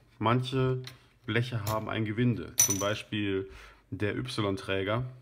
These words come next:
hier in Original, mit jeder Menge Löcher, ja. Anschließend kriegt ihr den von mir, ja, da schneide ich euch das Gewinde rein,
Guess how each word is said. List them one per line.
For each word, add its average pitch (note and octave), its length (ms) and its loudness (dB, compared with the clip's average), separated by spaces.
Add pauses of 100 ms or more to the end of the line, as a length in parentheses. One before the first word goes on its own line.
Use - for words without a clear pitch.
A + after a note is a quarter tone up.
(1300)
hier G#2+ 260 0
in G2 360 -2 (220)
Original, G2+ 600 0 (920)
mit G2 160 -6
jeder G#2 180 -2
Menge G2 240 -2
Löcher, B2 440 0 (240)
ja. F#2+ 300 -4 (300)
Anschließend B2 580 2
kriegt B2+ 200 -4
ihr A#2 80 0
den A2+ 120 2
von A2 160 2
mir, A2+ 300 4 (120)
ja, F#2+ 140 -2
da G#2 100 -4
schneide G#2 280 -2
ich G2+ 80 -6
euch G2+ 100 -8
das F#2 160 -10
Gewinde F#2+ 360 -4
rein, G#2 260 -2